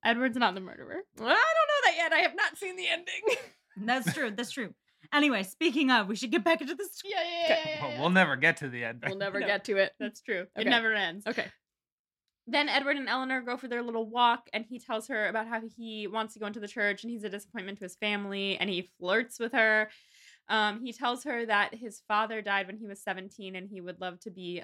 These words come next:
Speaker 1: a comfort to her in this time, which I thought was a nice addition 'cause we don't really learn anything about him in the book. And so they just, like, it, it felt a little bit shoehorned for him to be like, "I'm gonna be your friend now."
Speaker 3: It was a bit of an awkward line,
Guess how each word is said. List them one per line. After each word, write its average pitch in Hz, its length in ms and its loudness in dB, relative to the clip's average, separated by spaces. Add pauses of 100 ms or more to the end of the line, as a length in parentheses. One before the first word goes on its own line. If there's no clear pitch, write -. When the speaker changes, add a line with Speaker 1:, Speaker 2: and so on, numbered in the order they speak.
Speaker 1:
a 175 280 -2 (140)
comfort 208 300 -8
to 220 80 -10
her 220 100 -6
in 175 140 -6
this 190 220 -10
time, 185 280 -2
which 185 140 -6
I 214 80 -2
thought 247 180 6
was 269 120 -2
a 302 40 -2
nice 254 280 0
addition 254 600 -2
'cause 277 160 -4
we 240 80 -2
don't 226 160 0
really 226 360 -2 (600)
learn 214 300 2
anything 220 300 0
about 208 200 4
him 220 120 -4
in 196 80 -6
the 190 80 -6
book. 196 280 -2
And 190 340 -6 (280)
so 208 140 -8
they 196 140 -2
just, 190 200 -12
like, 190 200 -2 (260)
it, 226 160 -2
it - 140 0
felt 415 160 6
a 294 60 -2
little 214 320 0
bit 311 120 -2
shoehorned 392 600 -4 (180)
for 285 100 0
him 294 180 -2
to 285 60 -2
be 254 100 -4
like, 240 200 -2
"I'm 214 100 4
gonna 220 120 -2
be 220 100 -4
your 214 120 0
friend 220 300 -2
now." 247 400 0
Speaker 3:
It 285 140 -6
was 311 120 -10
a 330 60 -6
bit 285 220 -4
of 330 60 -6
an 415 120 -4
awkward 240 380 0
line, 180 500 -6